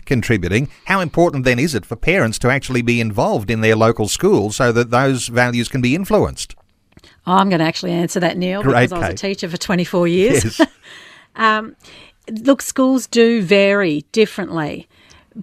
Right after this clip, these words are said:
Speaker 2: but it is very important that teachers and parents work together. If you set up this scenario where a parent is against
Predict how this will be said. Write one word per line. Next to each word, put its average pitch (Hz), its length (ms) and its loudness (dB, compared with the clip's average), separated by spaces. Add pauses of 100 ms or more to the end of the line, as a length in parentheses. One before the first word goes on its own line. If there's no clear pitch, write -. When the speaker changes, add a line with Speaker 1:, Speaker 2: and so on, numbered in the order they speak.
Speaker 2:
but 220 260 2
it 226 160 -6
is 226 200 -4
very 240 320 0
important 214 580 0
that - 320 0 (320)
teachers 208 760 0
and 208 480 2 (120)
parents 190 640 2
work 190 420 4
together. 165 600 0 (680)
If 220 180 0
you 262 160 2
set 240 220 -2
up - 180 -2
this 190 220 2
scenario 175 1080 2
where 170 260 4
a 165 40 2
parent 175 540 2
is 170 180 2
against - 760 0